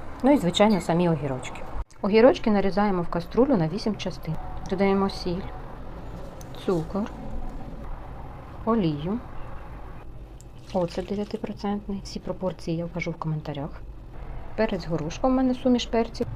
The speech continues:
гірчиця, вода, вичавлений чесник. Все ретельно перемішуємо і ставимо на вогонь. І тримаємо від закипання п'ятнадцять хвилин.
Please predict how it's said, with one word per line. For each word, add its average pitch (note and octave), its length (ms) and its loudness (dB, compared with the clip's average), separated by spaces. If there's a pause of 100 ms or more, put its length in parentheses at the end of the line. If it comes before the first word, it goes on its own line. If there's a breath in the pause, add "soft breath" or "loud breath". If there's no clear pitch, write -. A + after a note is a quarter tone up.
гірчиця, A#3 600 2
вода, F#3+ 420 0 (2250)
вичавлений E3+ 460 0
чесник. - 720 8 (560 soft breath)
Все G3 220 6
ретельно F#3+ 340 4
перемішуємо F#3+ 680 4
і - 20 10
ставимо G#3 440 8
на F#3 100 2
вогонь. D#3 480 0
І - 60 -6
тримаємо F3+ 440 4
від D#3+ 120 0
закипання F#3+ 500 0
п'ятнадцять E3+ 440 0
хвилин. D#3 280 4